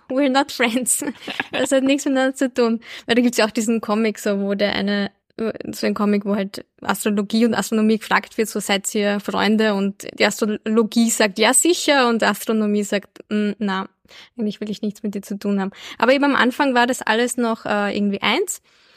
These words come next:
Und die Geschichte beginnt, also die Geschichte der Astrologie beginnt in Mesopotamien im Jahr tausendzweihundertfünfzig vor Christus, also ist jetzt schon ein Weilchen her, über dreitausend Jahre. Und in dem Land war's so, dass die,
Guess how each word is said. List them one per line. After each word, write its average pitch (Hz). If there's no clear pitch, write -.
Und 254
die 254
Geschichte 262
beginnt, 247
also 208
die 196
Geschichte 226
der 226
Astrologie 220
beginnt 220
in 196
Mesopotamien 240
im 233
Jahr 202
tausendzweihundertfünfzig 214
vor 208
Christus, 277
also 202
ist 202
jetzt 208
schon 202
ein 196
Weilchen 196
her, 214
über 208
dreitausend 202
Jahre. 240
Und 220
in 226
dem 214
Land 208
war's 214
so, 208
dass 202
die, 214